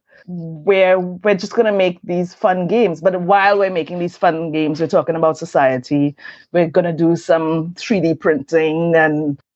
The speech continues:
A R, V R kind of stuff, <laughs> you know. So, yeah, it's creative.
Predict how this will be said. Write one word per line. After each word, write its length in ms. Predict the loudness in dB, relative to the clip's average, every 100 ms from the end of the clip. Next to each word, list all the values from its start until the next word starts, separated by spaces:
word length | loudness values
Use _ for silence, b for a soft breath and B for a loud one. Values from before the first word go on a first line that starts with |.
| 0
A 160 | 2 4
R, 380 | 4 2 2 -2
V 280 | -2 0
R 300 | 2 2 0
kind 280 | 2 0 0
of 100 | -2
stuff, 540 | -4 0 0 0 -12 -4 -2 -2
<laughs> 160 | -4
you 180 | 0 2
know. 160 | 2 -2
So, 420 | -2 0 0 -2 B B B B B _ _ _
yeah, 340 | 0 0 0 -2
it's 340 | -2 -2 -16 -8
creative. 760 | 0 0 2 2 0 -4 -12